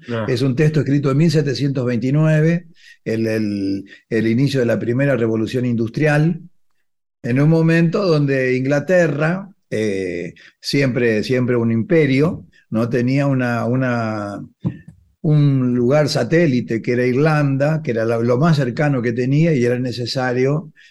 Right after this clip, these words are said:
Speaker 2: eh, eh, que produjera, eh, lana de oveja para, para sus tejidos.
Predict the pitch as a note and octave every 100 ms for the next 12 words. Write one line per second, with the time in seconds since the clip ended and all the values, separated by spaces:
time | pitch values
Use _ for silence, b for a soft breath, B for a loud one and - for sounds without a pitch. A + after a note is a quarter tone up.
0 | b - G#2 G2 F#2+ F#2+ b b _ -
1 | F#2+ F2+ G#2+ F2+ A2+ A2+ A2+ - E3 D#3
2 | B2 G#2+ A2 A2 G#2 G2+ B2+ C#3+ A#2 G2+
3 | G2 F2+ - G2+ G2+ A2 C3+ B2 - B2+
4 | C#3+ B2 G2+ G2 G2+ G2+ - B2 A2+ C3+
5 | B2+ B2 - F2 F2 D2+ -